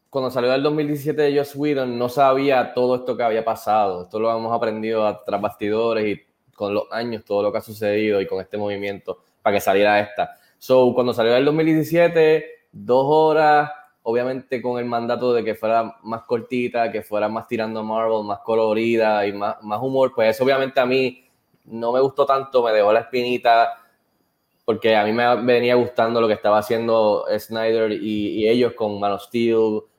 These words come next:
Batman versus Superman y, y un universo un poquito más oscuro, más gritty, más real, más para adultos, comparado a lo de Marvel.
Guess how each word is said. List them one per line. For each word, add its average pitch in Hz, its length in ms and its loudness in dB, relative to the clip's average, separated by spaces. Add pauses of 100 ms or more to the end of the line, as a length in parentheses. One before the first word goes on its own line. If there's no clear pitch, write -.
Batman 104 220 -4
versus 98 240 -6
Superman 113 680 -4
y, 98 160 -4
y 104 200 -2
un 110 200 0
universo 120 400 0
un 110 60 -4
poquito 117 280 -2
más 113 240 0
oscuro, 113 600 2 (240)
más 107 260 -4
gritty, 117 260 4
más 107 180 -2
real, 113 440 2
más 107 160 -2
para 117 220 2
adultos, 113 480 0 (200)
comparado 120 540 4
a - 20 6
lo 120 200 6
de 107 40 4
Marvel. 127 380 -2